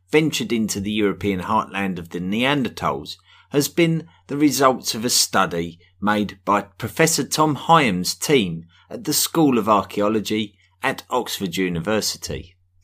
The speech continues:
Most books will tell you that Neanderthals died out after thirty thousand years ago, which suggests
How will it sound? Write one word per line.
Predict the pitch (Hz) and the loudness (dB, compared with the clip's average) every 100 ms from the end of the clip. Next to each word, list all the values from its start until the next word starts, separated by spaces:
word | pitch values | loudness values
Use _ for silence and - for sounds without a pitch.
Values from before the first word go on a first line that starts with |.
| _ _ _ | _ _ _
Most | - 101 95 - - | 0 2 2 -2 0
books | 135 - - | 0 0 -4
will | 151 | -4
tell | 139 143 110 | 2 2 2
you | 107 | 0
that | 110 - | -2 -4
Neanderthals | 117 110 104 90 104 98 90 | -8 -6 -8 -6 -2 -2 -2
died | 104 95 87 | 0 2 2
out | 85 82 - | -2 -4 -4
after | 92 85 - | -2 -2 -4
thirty | 92 98 87 - 85 | -8 -4 -4 -4 -8
thousand | - 80 78 82 85 | -4 -2 -2 -4 -4
years | 107 104 85 | -2 -2 -4
ago, | - 65 | -6 -4
which | 76 78 | -4 -6
suggests | - 98 127 131 - - | -6 -4 2 2 2 -8